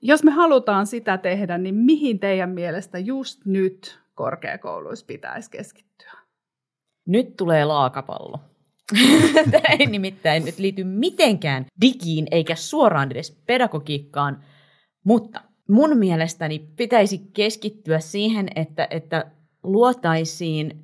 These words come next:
Speaker 2: dialogin tiloja, luotaisiin sellaista tilaa, aikaa, paikkoja kohtaamiselle, keskustelulle,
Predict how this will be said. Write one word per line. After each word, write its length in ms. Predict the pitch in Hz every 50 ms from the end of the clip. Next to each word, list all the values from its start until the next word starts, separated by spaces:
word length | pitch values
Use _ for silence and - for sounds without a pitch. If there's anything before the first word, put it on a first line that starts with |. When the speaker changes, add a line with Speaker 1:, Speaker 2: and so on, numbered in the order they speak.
| _ _ -
Speaker 2:
dialogin 680 | 214 233 226 208 180 160 143 156 143 139 135 139 131
tiloja, 440 | - 151 147 156 151 147 160 190 202 - - _ _ _
luotaisiin 600 | - 175 185 180 185 196 180 180 175 - - - 180
sellaista 540 | 190 175 180 190 190 185 - - 175 156 - -
tilaa, 680 | 254 277 277 262 254 220 190 180 170 165 160 - _ -
aikaa, 800 | - 185 190 196 208 196 196 - - 165 156 160 156 160 160 _ _ -
paikkoja 680 | 208 220 240 247 240 - _ - - 151 143 151 156 151 147 - _ _ -
kohtaamiselle, 920 | - 180 185 - - - - 214 208 208 220 214 220 226 220 220 226 233 226 _ _ -
keskustelulle, 960 | - 208 202 208 - 202 - 220 - - - 190 185 185 180 175 175 175 185